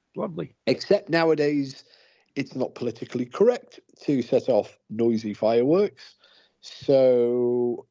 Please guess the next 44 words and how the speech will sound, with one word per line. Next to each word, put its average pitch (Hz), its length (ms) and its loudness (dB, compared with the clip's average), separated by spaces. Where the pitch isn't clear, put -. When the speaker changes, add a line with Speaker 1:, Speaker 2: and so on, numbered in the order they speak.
Speaker 2:
because 123 240 -6
all 123 180 0
the 123 140 2
animal 113 360 -2
people 104 440 -8
say 107 260 -6
it 98 120 -4
upsets - 420 -10
their 98 120 -4
cats - 380 -10
and 92 140 -12
their 95 100 -10
dogs. 98 540 -4
Speaker 1:
So - 180 0
we 165 160 6
should 165 300 -2
do 135 240 0
high 139 400 0
frequency - 600 -14
fireworks - 680 -12
so 90 140 -10
that 90 240 -8
there's 156 200 -12
no 127 200 -6
sound. - 400 -8
Speaker 2:
Well, 151 220 4
what 156 260 0
they're 143 240 2
asking - 380 -8
for - 220 2
Speaker 1:
<laughs> 127 100 -6
Speaker 2:
now - 220 -2
is, 120 160 -10
in 151 80 -8
fact, 151 260 -2
you 160 120 -6
can 156 180 -4
actually 147 800 -8
buy 110 560 -2
in 110 100 -12
the 113 80 -10
U 101 180 -8
K, 107 400 -14
uh, 113 220 -10